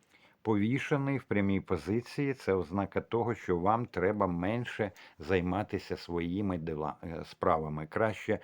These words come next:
думайте про справи інших. Будете думати лише за себе,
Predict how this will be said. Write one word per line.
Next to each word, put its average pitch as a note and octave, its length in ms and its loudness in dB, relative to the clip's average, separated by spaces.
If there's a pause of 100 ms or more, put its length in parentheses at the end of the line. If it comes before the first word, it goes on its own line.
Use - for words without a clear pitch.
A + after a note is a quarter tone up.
(240)
думайте G#2 560 4
про F#2 220 0
справи G2 460 4
інших. G2 540 -2
Будете C#3 400 2
думати C#3+ 440 2
лише C3+ 320 2
за A2+ 140 -2
себе, D3 420 0